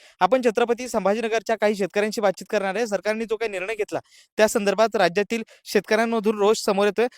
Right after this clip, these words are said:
आणि यामुळेच आता या, या निर्णयाच्या संदर्भात शेतकऱ्यांना काय वाटतं, हे जाणून घेण्याचा आपण निर्ण-, अ, प्रयत्न करणार आहे. मला सांगा, राज्य सरकारने दोन दिवसापूर्वीच अजित पवारांनी अशी घोषणा केली होती की राज्याची परिस्थिती नाजूक आहे, त्यामुळे, अ, आता शेतकऱ्यांनी स्वतःचं कर्ज स्वतःच भरावं. मात्र अशा असताना आता त्यांनी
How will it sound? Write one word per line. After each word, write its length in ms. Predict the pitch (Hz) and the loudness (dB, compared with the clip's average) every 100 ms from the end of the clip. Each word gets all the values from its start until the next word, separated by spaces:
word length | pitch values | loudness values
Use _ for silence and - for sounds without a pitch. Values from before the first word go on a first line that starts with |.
| _ | _
आणि 160 | 180 185 | -2 2
यामुळेच 340 | 214 226 165 | 2 4 4
आता 220 | 160 196 208 | 4 4 4
या, 340 | 196 208 208 - - 175 180 | 6 4 2 -4 -12 -18 0
या 200 | 185 208 185 | 4 6 4
निर्णयाच्या 400 | 185 226 240 247 | 0 2 0 0
संदर्भात 360 | 214 202 202 214 | -2 -2 0 -2
शेतकऱ्यांना 400 | 180 - 226 233 | -4 0 0 0
काय 180 | 220 220 | 2 4
वाटतं, 260 | 185 - 190 | 4 0 -6
हे 320 | _ - 208 | _ -4 0
जाणून 280 | 208 190 220 | 4 4 4
घेण्याचा 280 | 214 208 202 | 0 2 4
आपण 200 | 190 208 | 2 2
निर्ण-, 260 | 190 190 160 | -2 -4 -4
अ, 200 | 170 165 | -2 2
प्रयत्न 260 | 185 - 220 | 4 4 4
करणार 260 | 190 185 175 | -2 0 -2
आहे. 100 | 214 - _ | -4 -8 _
मला 160 | 185 214 | 0 0
सांगा, 280 | 233 214 226 | 0 0 2
राज्य 240 | 185 214 | 2 0
सरकारने 460 | 233 208 208 208 233 _ _ | -2 0 -2 -4 -8 _ _
दोन 180 | 185 220 | 0 2
दिवसापूर्वीच 520 | 233 240 220 226 240 | 2 -2 -2 -2 0
अजित 180 | 185 202 220 | 0 0 -2
पवारांनी 260 | 214 214 | -2 0
अशी 160 | 214 202 | -6 -4
घोषणा 240 | 190 208 196 | -6 -6 -6
केली 120 | 202 | -6
होती 180 | 185 208 | -6 -8
की 160 | 269 254 - - | -10 -12 -10 0
राज्याची 380 | 170 175 214 | 2 2 -6
परिस्थिती 380 | 233 240 240 233 | 0 0 0 -4
नाजूक 260 | 233 214 233 | -4 -2 -2
आहे, 80 | 180 | -2
त्यामुळे, 300 | 165 170 220 - _ - | -2 -2 -4 -6 _ -4
अ, 40 | |
आता 460 | 175 175 175 165 240 | 2 4 4 2 2
शेतकऱ्यांनी 420 | 233 202 214 208 220 | 0 0 -2 -2 -2
स्वतःचं 360 | 190 202 202 | 0 0 -2
कर्ज 220 | 208 208 | -2 -2
स्वतःच 360 | 220 214 180 214 | 0 0 0 0
भरावं. 240 | 196 180 233 | 2 0 0
मात्र 200 | 214 208 | -2 0
अशा 260 | 202 233 | 0 0
असताना 300 | 214 220 180 | 0 -2 -4
आता 140 | 180 196 | -4 -2
त्यांनी 280 | 190 185 | -4 -4